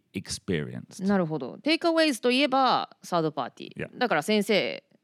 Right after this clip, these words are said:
Speaker 2: から教えられたことだったりとか、
Speaker 1: うん。
Speaker 2: セミナーで誰かが喋ってたこととかで、まあ、受動的に学んだこと、
Speaker 1: うん。
Speaker 2: まあ、そこから自分が、あの、これ大事だなと思って家に持ち帰りたいもの。だから、直接自分が何か経験をしたとか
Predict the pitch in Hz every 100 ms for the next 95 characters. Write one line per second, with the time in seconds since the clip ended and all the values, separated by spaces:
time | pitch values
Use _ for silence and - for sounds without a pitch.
0 | _ 233 294 196 190 180 185 180 180 196
1 | 185 160 147 127 135 160 156 123 180 175
2 | 165 156 147 165 147 143 147 170 170 147
3 | - 175 247 247 214 - 359 427 453 185
4 | - _ _ _ 262 277 196 202 196 220
5 | 302 208 202 190 180 170 147 104 87 202
6 | 220 214 202 185 175 165 160 165 151 143
7 | 135 - - _ 156 139 127 127 135 -
8 | 151 156 160 160 160 330 339 202 160 -
9 | 233 165 147 220 - - 156 147 170 135
10 | - 69 - - _ _ _ _ _ _
11 | _ _ 277 196 147 131 131 - - _
12 | _ _ _ _ _ - 233 - 269 233
13 | 233 233 226 214 202 147 131 - 262 262
14 | 240 214 208 - -